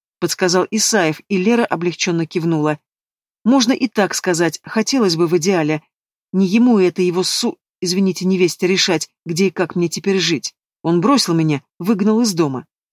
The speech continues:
Лера замолчала, не стала говорить, что больше всего она сейчас злилась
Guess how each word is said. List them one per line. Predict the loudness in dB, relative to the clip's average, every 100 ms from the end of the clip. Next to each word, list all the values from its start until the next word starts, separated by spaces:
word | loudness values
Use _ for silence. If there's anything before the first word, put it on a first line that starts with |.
| _ _ _
Лера | 4 4 4
замолчала, | 2 2 2 2 2 2
не | 2 0
стала | 0 -2 0
говорить, | 0 0 0 -2
что | -4 -4
больше | -2 -2 -2
всего | -2 0
она | 0 0
сейчас | -2 -2 0
злилась | 0 0 0